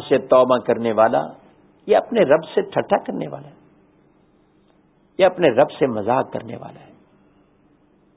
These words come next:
جو اپنے گناہ پر قائم ہے اور توبہ بھی کر رہا ہے۔ یعنی کیسی عجیب بات ہے۔ آپ ہم میں سے کسی کے استاد ناراض ہوں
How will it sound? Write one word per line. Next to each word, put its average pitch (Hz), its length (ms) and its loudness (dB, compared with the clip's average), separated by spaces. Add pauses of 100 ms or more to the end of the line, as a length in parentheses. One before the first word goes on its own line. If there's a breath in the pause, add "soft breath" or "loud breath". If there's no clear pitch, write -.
(1800)
جو 127 180 4
اپنے 131 260 0 (400)
گناہ 147 260 4
پر 135 240 2
قائم 170 340 2
ہے 254 100 -6 (720)
اور 127 160 2 (240)
توبہ 104 240 2
بھی 101 120 -6
کر 113 200 -4
رہا - 140 -12
ہے۔ - 80 -20 (720)
یعنی 151 160 -6
کیسی 180 320 -4
عجیب 170 260 -8
بات - 240 -8
ہے۔ - 100 -20 (2250)
آپ 156 260 2 (840)
ہم 147 160 -2
میں 165 160 2
سے 151 80 2
کسی 147 260 -4
کے 139 100 0
استاد 143 320 2 (360)
ناراض 123 380 4
ہوں 110 220 -4